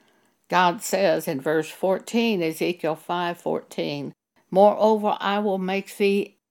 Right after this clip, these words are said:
waste and a reproach among the nations that are round about thee in the sight of all that pass by.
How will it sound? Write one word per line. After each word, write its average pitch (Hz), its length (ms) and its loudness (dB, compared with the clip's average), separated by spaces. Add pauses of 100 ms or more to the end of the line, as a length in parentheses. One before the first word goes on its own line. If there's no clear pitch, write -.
(140)
waste 156 800 -2
and 160 220 -2
a 156 140 0
reproach 151 760 0
among 156 360 -4
the 147 120 -6
nations - 680 -4 (140)
that 147 180 -2
are 131 120 -2
round 190 400 2
about 180 480 -2
thee 131 280 -8
in 170 160 -2
the 170 100 -4
sight 180 360 -4
of 165 100 -8
all 170 480 -2
that - 220 -8
pass 170 400 -4
by. 151 440 -6